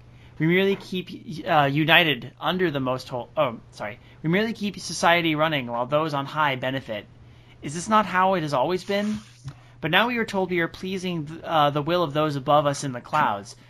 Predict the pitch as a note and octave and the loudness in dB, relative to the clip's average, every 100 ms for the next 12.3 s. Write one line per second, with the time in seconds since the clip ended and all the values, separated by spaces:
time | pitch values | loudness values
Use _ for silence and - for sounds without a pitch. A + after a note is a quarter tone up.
0 | - D#3+ D#3+ D3 F#3 E3 F3+ F3 D3+ - | -8 -4 -2 2 2 2 -2 0 -2 -4
1 | C3+ D#3+ D3+ D3+ C#3+ - D#3 D3+ C#3 B2 | -4 -2 0 -2 -4 0 4 4 2 -2
2 | C#3+ C3 B2 D3 C#3+ - G2+ G#2 - - | -4 -4 -4 0 0 -2 -10 -10 -14 -20
3 | - - - - - D3+ F3 A3 G#3+ G3+ | -20 -20 -20 -20 -8 0 2 2 -2 -4
4 | F3+ E3+ E3+ D#3+ D3 D#3 E3 F#3 F3+ E3+ | -2 0 2 2 2 0 0 -2 -4 -2
5 | D#3+ D3 D#3+ D#3 C3+ C3 C3 C3 B2+ E3 | 0 2 2 2 0 0 -4 -4 -4 -4
6 | E3+ D3+ D3 C#3 C3+ B2+ C3+ G2 G2+ - | -2 -2 -2 -2 -6 -2 -2 -4 -10 -18
7 | - - - - D#3 D#3 A#2 G2+ F#2+ - | -20 -20 -20 -6 6 8 8 0 -8 -12
8 | B2+ C#3+ C#3 A2+ G#2 A#2+ B2+ B2+ - - | -4 -2 -2 -4 -8 -8 0 0 0 -8
9 | F#2+ F#2+ - - - - - - D3 D3 | -10 -10 -16 -20 -20 -20 -14 4 6 6
10 | B2 - - E3 D#3+ D#3 - G#3 G3 E3+ | 0 -10 2 4 4 0 8 8 8 -4
11 | D#3 A3+ G#3+ G#3+ A3 - - A#3 F#3+ D#3 | -4 4 4 4 -4 -8 -6 -4 -4 -2
12 | D#3 D3+ D3+ | 0 0 -2